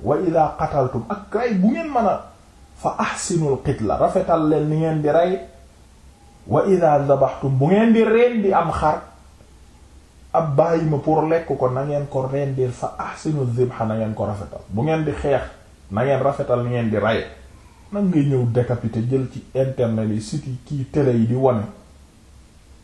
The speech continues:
Non, yooyu, yooyu, subhanallah. Léegi ñu ne au nom de l'islam. Waaye nag, mooy xamuñu dara. Yonent bi alayhi salaatu wa salaam ne Seydina Omar, "Non, man kii du ma buddi ay bëñam. Laa umassilu bihi, du ma buddi ay bëñam.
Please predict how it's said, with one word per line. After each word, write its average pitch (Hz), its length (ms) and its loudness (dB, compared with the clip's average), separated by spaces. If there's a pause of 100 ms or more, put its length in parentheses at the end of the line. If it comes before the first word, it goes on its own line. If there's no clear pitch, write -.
(340)
Non, 117 240 -2
yooyu, 104 520 0
yooyu, 92 380 -8
subhanallah. - 920 -10 (1040)
Léegi 131 360 2
ñu 127 120 0
ne 123 100 0
au 113 240 0
nom 113 180 2
de 110 120 0
l'islam. 101 400 -2 (200)
Waaye 107 320 2
nag, 180 140 -4 (320)
mooy 277 320 4
xamuñu 311 340 2
dara. 349 180 4 (1700)
Yonent 262 400 4
bi 247 120 2
alayhi 226 260 4
salaatu 208 220 4
wa - 60 -4
salaam 196 240 4
ne 175 200 0
Seydina 185 420 4
Omar, 143 220 4
"Non, 127 180 4
man 151 160 2
kii 190 140 0
du 202 80 4
ma 208 80 6
buddi 160 260 0
ay 143 140 4
bëñam. 110 280 2
Laa 226 340 4
umassilu 233 460 4
bihi, 135 320 2
du 139 120 0
ma 175 160 2
buddi 151 380 0
ay 147 140 4
bëñam. 151 360 4